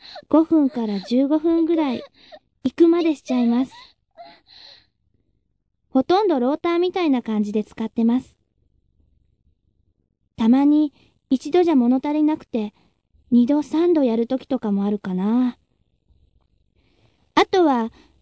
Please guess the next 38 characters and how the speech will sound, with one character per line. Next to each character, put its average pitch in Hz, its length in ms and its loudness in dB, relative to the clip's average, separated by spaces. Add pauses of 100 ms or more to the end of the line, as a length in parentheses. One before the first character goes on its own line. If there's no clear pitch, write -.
電 339 180 2
池 370 160 -2
が 277 120 0
切 302 140 -2
れ 339 100 4
ち 294 120 -4
ゃ 262 40 -2
っ - 40 -6
た 220 140 -6
時 240 200 -4
と 214 140 -6
か、 202 280 -6 (360)
生 302 280 2
理 311 140 0
中 294 300 -2
は 285 280 -2 (360)
お 226 60 0
風 359 160 4
呂 370 100 2
の 269 120 2
シ 269 100 -6
ャ 247 120 -2
ワ 214 140 -2
ー 202 40 -2
を 208 60 -4
ク - 160 0
リ 339 120 2
に 277 140 4
当 208 80 -8
て 202 120 -8
て 202 120 -6
オ 214 80 -2
ナ 254 140 2
ニ 208 180 0
ー - 20 -10
し - 120 -10
ま 196 160 -4
す。 - 180 -18